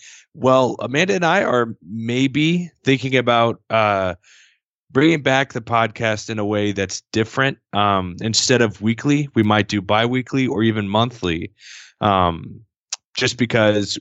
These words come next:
we're busy individuals, but we love movies and we wanna keep the, keep the content rolling. So be on the lookout for that. We'll probably be diving more into that, um, in twenty twenty.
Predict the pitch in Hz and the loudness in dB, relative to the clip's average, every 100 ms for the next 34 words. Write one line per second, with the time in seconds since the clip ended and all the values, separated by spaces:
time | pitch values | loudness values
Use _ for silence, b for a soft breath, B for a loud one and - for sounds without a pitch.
0 | - 104 101 113 110 113 110 107 113 127 | -6 -6 -2 -2 -2 -2 -2 -2 -2 0
1 | 131 131 - 113 110 107 113 123 110 110 | 2 0 0 2 2 4 4 2 2 0
2 | 98 90 85 98 98 98 92 - 110 - | 0 -2 -6 -4 -2 -2 -4 -4 -8 -2
3 | 101 95 92 92 B B B B B 196 | 0 2 2 -2 B B B B B 0
4 | 160 160 160 156 139 131 117 135 123 98 | 2 0 0 0 -2 -4 0 0 0 -2
5 | - 147 143 113 92 - _ _ 156 185 | -2 2 4 2 -2 -12 _ _ 0 2
6 | - 170 139 143 - 135 - 104 107 - | 2 2 2 2 2 -2 -2 -2 -2 -2
7 | 120 117 117 139 143 135 120 110 107 - | -6 -6 0 2 2 0 0 2 -2 -6
8 | b b b b - 117 117 113 110 113 | b b b b 0 2 4 2 2 0
9 | 110 117 107 104 98 - 98 98 90 85 | -2 -2 0 0 0 -2 0 0 0 -6
10 | 78 107 101 92 90 - - 127 117 - | -8 -6 -4 -6 -10 -12 -2 0 0 0
11 | 135 131 175 175 | 2 2 2 -2